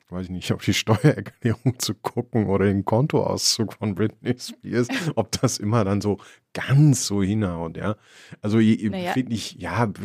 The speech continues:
Speaker 1: kann man, ist natürlich legitim und so weiter. Allerdings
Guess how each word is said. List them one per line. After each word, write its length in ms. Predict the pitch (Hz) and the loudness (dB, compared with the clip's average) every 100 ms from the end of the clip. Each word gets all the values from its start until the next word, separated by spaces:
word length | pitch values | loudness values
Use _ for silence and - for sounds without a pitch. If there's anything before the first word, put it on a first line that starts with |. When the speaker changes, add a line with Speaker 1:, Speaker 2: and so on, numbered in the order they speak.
| 98 | -10
Speaker 1:
kann 160 | 95 | -2
man, 120 | 113 | 0
ist 220 | 98 95 104 | 0 -2 -4
natürlich 360 | 95 98 - | -4 -4 -6
legitim 680 | - 87 90 - 98 110 107 | -8 -6 -6 -6 -4 -2 0
und 200 | 82 82 | -2 -6
so 100 | 87 | -6
weiter. 500 | 85 85 90 95 95 | -6 -4 -2 0 2
Allerdings 540 | 87 95 95 101 - | 2 2 2 0 -4